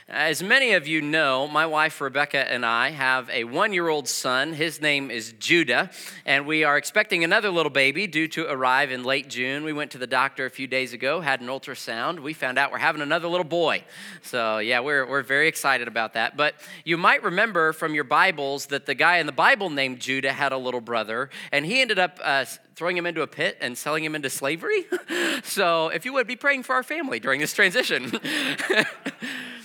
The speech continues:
You know, a lot of you have experienced this. When you have another kid, it just changes how your family works, you know? As families grow, as organizations grow, you go through growing pains. Your rhythms change, your house looks different. Stuff is just different, and it's natural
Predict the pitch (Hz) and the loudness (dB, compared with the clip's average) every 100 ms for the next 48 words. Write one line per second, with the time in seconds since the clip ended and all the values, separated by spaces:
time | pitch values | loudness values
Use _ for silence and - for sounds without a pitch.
0 | 202 202 - - - 208 240 254 254 - | -20 -20 -20 -20 -10 0 4 4 4 -4
1 | 127 208 - 214 247 269 233 196 185 - | -8 -4 2 4 6 4 2 0 -2 0
2 | 269 254 196 226 233 233 240 285 262 226 | 2 2 2 -2 -2 0 2 2 2 0
3 | 226 277 240 269 285 - 240 240 220 214 | 0 0 0 -4 -8 -4 -2 -2 -4 -2
4 | 202 165 - 247 262 233 175 131 113 98 | -2 -2 -2 0 0 0 -4 -6 -6 -8
5 | - 160 165 202 208 143 170 160 - 220 | -6 -6 -2 -2 -2 -6 -2 -4 0 -2
6 | 254 254 185 233 240 190 170 214 233 240 | 0 -2 -2 0 2 2 0 -2 -2 -4
7 | 196 220 220 226 226 233 208 269 269 285 | -2 -2 -2 -8 -2 -2 0 -4 -4 -10
8 | 208 233 269 214 165 139 120 107 156 151 | -6 -2 0 -2 -6 -10 -10 -8 -8 -2
9 | 240 240 226 - 233 226 208 107 - 208 | -2 -2 -4 -6 -4 -2 -4 -10 -2 0
10 | 240 - 220 214 196 214 208 220 220 277 | 0 -4 -6 -6 -4 -6 -2 -4 -6 -12
11 | - 247 254 311 226 277 254 175 220 233 | -8 -4 -4 -4 -6 -6 -6 -2 -2 -2
12 | - 202 170 196 185 233 - - 113 | -6 -6 -6 -6 -4 -4 -4 -8 -8